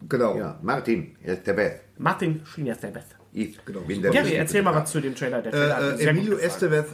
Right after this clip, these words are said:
Speaker 1: äh, spielt offensichtlich den, den Leiter einer, äh,
Speaker 3: Bibliothek,
Speaker 1: öffentlichen
Speaker 3: Stadtbücherei.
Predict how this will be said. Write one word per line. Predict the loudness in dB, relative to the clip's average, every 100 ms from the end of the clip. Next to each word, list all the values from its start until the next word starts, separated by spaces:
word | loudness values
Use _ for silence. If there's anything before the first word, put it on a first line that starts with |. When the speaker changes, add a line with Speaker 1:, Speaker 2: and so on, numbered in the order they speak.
| -12
Speaker 1:
äh, | -8 -6
spielt | -6 -2 0 0 0
offensichtlich | -2 0 0 0 -4 -6 -6
den, | -4 -2 -2 -4
den | -4
Leiter | -2 -2 -2 -2 -4 -6
einer, | -6 -6 -8 -8 -10
äh, | -10 -10 -12 0
Speaker 3:
Bibliothek, | 4 4 4 0
Speaker 1:
öffentlichen | -2 -6 -2
Speaker 3:
Stadtbücherei. | -2 0 -2 -4 -10